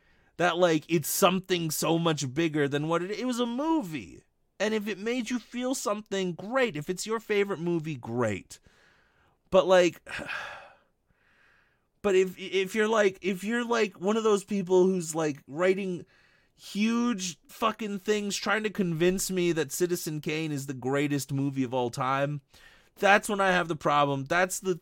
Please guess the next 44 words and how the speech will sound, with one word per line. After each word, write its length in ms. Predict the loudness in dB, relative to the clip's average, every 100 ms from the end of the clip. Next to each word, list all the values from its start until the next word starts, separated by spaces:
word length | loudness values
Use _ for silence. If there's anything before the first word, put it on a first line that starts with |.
| -4
type 240 | -2 0
of 100 | 0
shit 260 | 0 -2 0
that 120 | 0
I 60 | 0
feel 220 | 0 -2
like 160 | -2 -4 4
art 420 | 6 6 2 -10 -16 -20 _ _ _
a 100 | 0
lot 220 | 2 2
of 100 | 2
times 460 | -2 0 0 0 -2
is 240 | -2 -4
too, 280 | 0 2 2
where 200 | 2 0
it's 240 | -4 -6 -8
like, 320 | -6 -6 -6
"You 120 | -6
don't 340 | -2 -2 -2
understand 760 | -4 -4 -4 -4 -2 -2 -4 -6
the 80 | -10
fucking 480 | -10 -10 -8 -10 -10 -20 -20 _
blah, 160 | -6 -4
blah, 120 | -4
blah, 160 | -4
blah, 100 | -6
blah." 200 | -2 -4
To 160 | 0 0
me, 180 | 2 0
it's 120 | 0
like, 160 | -2 0
that's 180 | 4
a 80 | 6
red 240 | 8 6 4
circle. 560 | 0 0 2 0 -2 -12 -16
That's 160 | -4 0
a 80 | 0
fucking 420 | 0 -2 -4 -2
red 280 | -2 -2 -4
circle. 560 | -2 -2 -2 -4 -4 _ _ -14 -14 -16 -20 -20 -20 -20 _
It's 100 | -12
a 40 | -6
red 280 | -2 -2
circle. 480 | -4 -6 -6 -8 -12